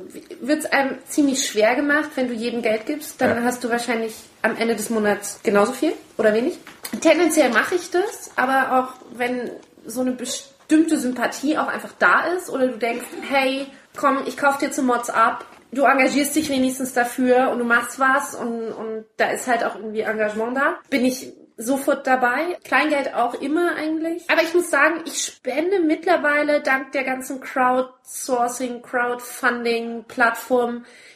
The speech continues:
Speaker 1: viel lieber auch in Projekte, also
Speaker 2: Mhm.
Speaker 1: wirklich in, in ernsthafte Projekte. Und ich finde, das ist auch so ein Weg für mich, wo das Digitale halt auch einfach wirklich ein absoluter Segen ist mittlerweile, um halt auch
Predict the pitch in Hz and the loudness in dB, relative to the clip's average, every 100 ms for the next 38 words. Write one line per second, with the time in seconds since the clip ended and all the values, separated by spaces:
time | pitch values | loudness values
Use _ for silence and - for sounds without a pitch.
0 | _ - 359 381 359 285 311 294 - 262 | _ 4 4 6 4 4 0 -2 -4 0
1 | 240 254 - 196 190 208 - 294 - 311 | 0 -2 -2 0 2 2 2 2 0 -4
2 | 269 262 254 - 254 277 302 392 359 349 | -6 -6 -6 -6 -2 0 0 0 -4 -6
3 | - - 311 330 330 381 311 247 190 - | -10 0 2 2 0 -2 -2 -6 -12 -6
4 | 294 262 311 320 302 285 - 254 240 294 | -6 2 2 2 0 -2 -2 -2 2 0
5 | 320 320 302 311 302 - 233 285 277 269 | 0 -2 2 2 2 -10 -2 2 2 2
6 | 285 311 - 254 247 254 233 233 226 226 | 4 4 4 4 4 4 4 2 0 -4
7 | 226 254 - - 233 254 214 208 185 226 | -4 -4 -4 -4 -2 -4 -2 -4 -2 -2
8 | 262 311 311 359 392 - _ 285 285 294 | 0 -2 -4 -8 -8 -20 _ -14 -6 -2
9 | 156 302 339 359 - - - 262 262 240 | 0 2 0 -4 -16 -18 -4 2 2 0